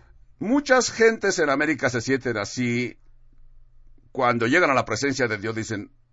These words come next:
"¿Cómo es que la salvación es tan fácil, nomás recibirla tan fácil?". Porque dicen que, "¿cómo Dios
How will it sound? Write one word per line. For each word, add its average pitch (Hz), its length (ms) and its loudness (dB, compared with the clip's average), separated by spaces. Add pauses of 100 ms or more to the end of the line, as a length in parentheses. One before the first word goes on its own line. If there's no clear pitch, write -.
(140)
"¿Cómo 214 240 -6
es 202 100 -4
que 156 160 -4
la 135 100 0
salvación 120 420 -2
es 127 120 -6
tan 98 360 -8 (440)
fácil, 123 460 -2
nomás 107 540 -6
recibirla 110 500 -4
tan 98 220 -8
fácil?". 95 360 -6 (320)
Porque 120 300 0
dicen 135 320 0
que, 113 320 -4
"¿cómo 202 320 -6
Dios 175 300 -4